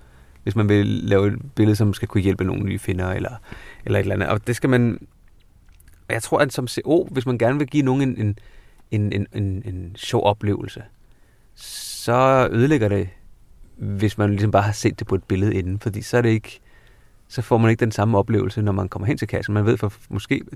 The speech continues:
direkte, hvor man skal gå hen. Man ved præcis, hvor kassen er. Man får ikke aha-oplevelsen. Øhm, så hvis du er i tvivl, så spørg C O, om du må lægge billedet op.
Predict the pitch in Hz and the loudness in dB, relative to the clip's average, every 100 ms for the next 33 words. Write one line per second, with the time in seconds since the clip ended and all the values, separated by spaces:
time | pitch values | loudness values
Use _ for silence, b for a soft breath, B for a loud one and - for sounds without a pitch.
0 | - 135 101 101 95 95 - - 95 120 | 0 2 2 0 -4 -6 -6 -8 0 0
1 | - 104 104 123 - 110 117 101 95 98 | 0 -2 -2 -2 -4 -6 -4 -6 -2 -2
2 | - 98 95 107 B B B B 104 107 | -2 -2 0 -2 B B B B -4 2
3 | 107 107 - 95 98 107 98 98 95 98 | 4 4 2 2 0 0 -2 -4 -10 -12
4 | _ - - 95 92 90 95 101 - - | _ -18 -10 -8 -8 -10 -14 -14 -10 -6
5 | - - - b b b b b b _ | -4 -6 -14 b b b b b b _
6 | _ - _ 110 113 107 180 - _ _ | _ -20 _ -6 -4 0 0 0 _ _
7 | 151 - 107 - 107 - 101 - 113 - | -16 -10 -6 0 0 0 -4 -4 -10 -12
8 | 101 104 98 95 95 98 98 | -6 -2 -2 -2 -4 -4 -4